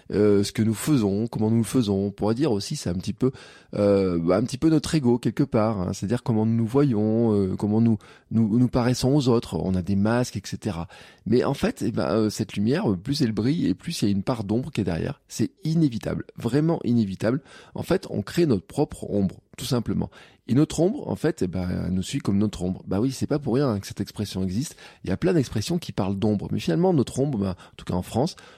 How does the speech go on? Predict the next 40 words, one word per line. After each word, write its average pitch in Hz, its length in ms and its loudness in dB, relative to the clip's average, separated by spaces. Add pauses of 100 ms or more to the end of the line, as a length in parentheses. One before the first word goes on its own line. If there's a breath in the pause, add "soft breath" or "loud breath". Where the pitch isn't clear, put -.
(100)
on 107 140 -2
n'ose 117 160 2
pas 165 180 0
trop 160 300 4
aller 117 180 4
la 113 120 2
creuser. 95 380 0
On 85 80 -2
n'ose 151 640 -2
pas 147 140 -2
trop 147 240 0
aller 107 180 2
voir 123 300 -2
ce - 80 -10
que 95 100 -6
c'est. - 240 -4 (500 loud breath)
Et 131 260 2
le 135 120 0
problème, 147 400 2
en 117 80 4
fait, 139 360 -4
c'est - 180 -4
que, 117 360 2 (180)
ben, 101 160 0
on 98 140 0
n'apprend 104 260 -2
pas 127 140 0
à 117 40 0
vivre 107 200 -2
avec. - 340 -8 (340)
Et 113 220 4
en 87 100 -2
fait, - 280 -4
au 95 60 0
bout 95 120 0
d'un 127 80 2
moment, 82 280 -2
elle 92 120 -4
devient 92 360 -2
insupportable, 104 760 -4